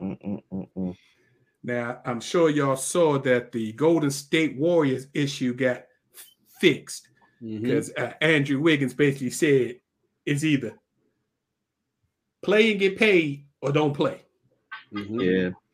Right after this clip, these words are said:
Speaker 2: There was no in between, so he got the Johnson and Johnson one shot. But, uh,
Speaker 1: <laughs>
Speaker 2: I
Speaker 1: Man.
Speaker 2: mean,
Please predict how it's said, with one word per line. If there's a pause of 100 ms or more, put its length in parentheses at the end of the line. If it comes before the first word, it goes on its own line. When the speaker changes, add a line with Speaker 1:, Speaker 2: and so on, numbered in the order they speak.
(720)
Speaker 2:
There
was
no
in
between,
so
he
got (320)
the
Johnson
and
Johnson
one
shot. (800)
But,
uh,
Speaker 1:
<laughs>
Speaker 2:
I
Speaker 1:
Man.
Speaker 2:
mean,